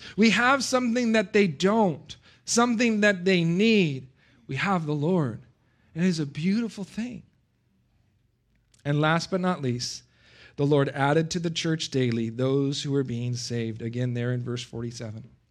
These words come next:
Here at Calvary Chapel Iwakuni, you will not see us put any sort of emphasis upon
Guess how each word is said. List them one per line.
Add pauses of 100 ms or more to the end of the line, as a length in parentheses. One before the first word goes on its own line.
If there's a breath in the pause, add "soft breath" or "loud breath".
(1300 soft breath)
Here
at
Calvary
Chapel
Iwakuni,
you
will
not
see
us
put
any
sort
of
emphasis
upon